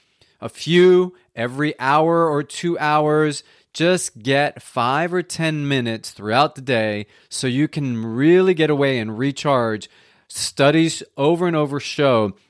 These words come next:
that if people take breaks, they actually become more productive versus just barreling through. Don't, don't get me wrong.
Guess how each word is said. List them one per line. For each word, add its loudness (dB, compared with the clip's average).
that -2
if -8
people 0
take -4
breaks, 0
they -4
actually -4
become -4
more 0
productive -2
versus 0
just -6
barreling 0
through. 0
Don't, -4
don't 0
get 0
me -4
wrong. 2